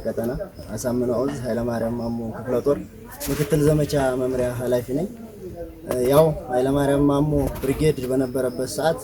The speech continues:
ብዙ ተጋድሎችን አድርጎ ለሁለት ዓመት ያክል ብዙ መስዋዕቶችን ከፍሎ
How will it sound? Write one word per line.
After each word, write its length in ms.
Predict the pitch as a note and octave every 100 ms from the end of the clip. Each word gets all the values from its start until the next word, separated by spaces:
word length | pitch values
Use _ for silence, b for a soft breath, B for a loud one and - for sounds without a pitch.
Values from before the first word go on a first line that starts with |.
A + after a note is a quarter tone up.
| -
ብዙ 160 | - D3+
ተጋድሎችን 680 | D#3 D3 D3 C#3+ D3 - C#3+
አድርጎ 300 | B2 - - -
ለሁለት 380 | - C3 C3+ -
ዓመት 240 | B2 B2+ B2
ያክል 300 | A#2+ - G2+ - - - -
ብዙ 160 | - A#2+
መስዋዕቶችን 640 | C#3 C#3+ D3+ D3 D3+ D3 C#3
ከፍሎ 280 | - -